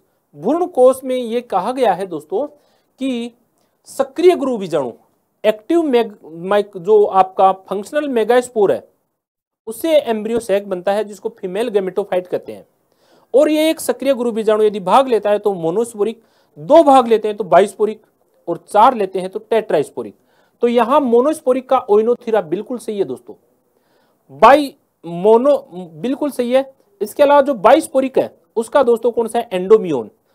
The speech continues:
और टेट्रास्पोरिक है दोस्तों, उसका कौन सा है टेट्रास्पोरिक का? तो ये है आपका दो नंबर।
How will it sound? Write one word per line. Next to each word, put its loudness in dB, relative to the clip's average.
और 2
टेट्रास्पोरिक 2
है 2
दोस्तों, 0
उसका -4
कौन -4
सा -6
है -2
टेट्रास्पोरिक -4
का? 2
तो -4
ये -2
है -4
आपका 0
दो 0
नंबर। -2